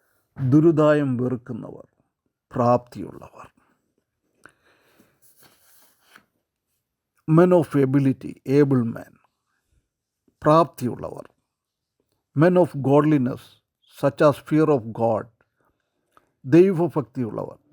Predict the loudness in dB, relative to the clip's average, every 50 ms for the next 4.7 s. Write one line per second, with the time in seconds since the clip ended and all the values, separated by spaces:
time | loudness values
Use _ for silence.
0 | -2 0 2 2 4 2 0 -2 -2 -2 -2 -2 -2 -4 -8 _ _ -6 -4 -2
1 | -2 -4 -6 -8 -12 -12 -12 -12 -14 -14 -18 _ _ _ _ _ _ _ _ _
2 | _ _ _ _ _ _ _ _ -2 2 2 4 4 4 2 2 0 -2 0 4
3 | 4 4 4 2 -4 -6 -2 -2 0 -2 -2 -4 -8 -14 _ _ _ _ -8 -6
4 | -4 -2 -2 -2 -4 -6 _ -4 -2 -2 0 -2 -4 -6